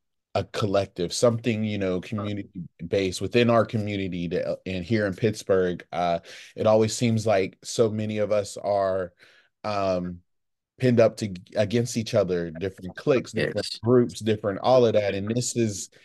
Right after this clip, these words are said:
Speaker 1: you really picked such a beautiful selection of, uh, amazing creatives, um, throughout Pittsburgh. And I am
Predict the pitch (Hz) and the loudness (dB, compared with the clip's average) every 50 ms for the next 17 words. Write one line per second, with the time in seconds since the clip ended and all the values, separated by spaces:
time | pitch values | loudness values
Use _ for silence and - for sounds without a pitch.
0 | _ _ _ - 107 113 127 127 113 110 110 127 131 127 117 117 113 110 - - | _ _ _ -2 2 4 4 4 4 4 4 6 6 6 6 4 2 2 0 2
1 | - 147 131 - - - _ - - _ _ - - - - - 151 135 127 117 | 4 4 4 4 2 -10 _ -20 -20 _ _ -10 -6 -2 2 4 4 4 4 4
2 | - 123 107 98 92 101 - _ - 104 110 127 143 139 131 123 117 - 117 110 | 2 0 0 0 -2 -8 -12 _ -12 -6 -2 0 2 2 2 0 -2 -4 -6 -6
3 | 101 95 - - - 117 113 113 117 117 113 - - 107 98 101 98 95 87 95 | -6 -8 -12 -8 -6 -4 0 0 0 0 -2 -4 -10 -8 -8 -8 -8 -6 -6 -6
4 | - - 92 95 92 90 - - 95 90 92 92 95 101 104 110 113 113 104 87 | -4 -2 -2 0 0 -2 -2 -4 -6 -8 -6 -6 -4 -2 0 2 2 2 2 0
5 | 104 101 95 92 92 92 - - - - _ - - - 131 127 110 101 113 113 | -2 -4 -4 -4 -8 -10 -12 -20 -20 -20 _ -10 -4 0 0 2 2 2 4 4
6 | 123 123 117 101 95 92 92 87 85 - - - - - - - _ _ _ - | 4 4 4 4 2 2 0 -2 -4 -8 -10 -12 -14 -18 -20 -20 _ _ _ -4
7 | 98 95 92 92 90 85 - _ - 117 - 120 110 107 101 101 - - - 113 | -2 -2 0 0 -2 -4 -6 _ -12 -4 0 4 4 6 6 4 2 2 0 0
8 | 107 - - - 104 98 95 92 90 98 104 98 92 95 98 - 98 117 131 131 | 0 0 0 2 4 4 4 4 0 -2 -2 -2 -2 -4 -6 -4 -2 2 2 2
9 | 117 104 | 2 2